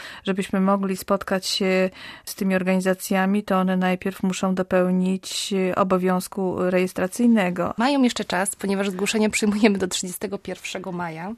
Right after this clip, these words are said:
Speaker 1: Ale czas leci szybko.
Speaker 2: Czas leci szybko. Mm, mamy wrażenie, że ta majówka, która była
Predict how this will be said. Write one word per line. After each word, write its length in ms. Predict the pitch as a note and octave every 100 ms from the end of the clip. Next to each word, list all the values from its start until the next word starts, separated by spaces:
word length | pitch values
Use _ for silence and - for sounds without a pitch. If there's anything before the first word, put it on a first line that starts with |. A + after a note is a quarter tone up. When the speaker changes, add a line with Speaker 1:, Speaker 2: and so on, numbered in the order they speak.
| -
Speaker 1:
Ale 140 | G#3+
czas 240 | G#3 G3+ -
leci 220 | F#3+ F#3
szybko. 360 | - - - G#3+
Speaker 2:
Czas 260 | B3+ C4+
leci 240 | C#4+ C4+ A#3
szybko. 600 | G3+ F3 - E3 D#3+ E3+ F#2
Mm, 420 | F3+ F3+ F3+ F#3
mamy 220 | G3+ A3
wrażenie, 500 | G#3+ A3 A3 A3+ A3
że 120 | G#3 G#3
ta 160 | G#3
majówka, 600 | G3+ G3+ G3+ B3 - F#3+
która 300 | F#3 F#3 F#3
była 400 | F3+ F#3+ E3+ F3